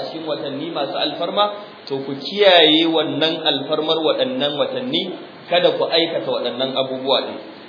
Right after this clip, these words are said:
Walal hadiya, kada ku halatta wa kanku yin sakaci da hadaya. Walal qala'ida, kada ku halatta wa kanku zalunta ko ta'addanci ga dabbobin da aka ware su domin ai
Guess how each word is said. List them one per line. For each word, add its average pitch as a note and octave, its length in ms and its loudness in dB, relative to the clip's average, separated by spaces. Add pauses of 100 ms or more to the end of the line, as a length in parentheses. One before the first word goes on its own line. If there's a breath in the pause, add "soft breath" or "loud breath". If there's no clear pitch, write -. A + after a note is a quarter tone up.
Walal D3 400 2
hadiya, D3 320 -2 (560)
kada E3 240 2
ku D#3 80 -2
halatta D#3 560 -2
wa D3+ 160 -2
kanku D#3+ 240 -4
yin D3 240 -6
sakaci D#3 480 -8
da C3 160 0
hadaya. C#3 480 0 (320)
Walal D#3 480 2
qala'ida, C#3+ 880 2
kada F3 240 2
ku D3+ 80 -6
halatta E3 480 2
wa D3+ 160 2
kanku D3+ 400 -4 (400)
zalunta C#3+ 880 0
ko E3 160 -2
ta'addanci E3 1040 -2
ga C3+ 120 4 (600 loud breath)
dabbobin E3+ 800 2
da C#3 160 4
aka E3 160 0
ware D3+ 480 8
su C#3+ 160 -8
domin C#3+ 480 -2
ai C3 240 0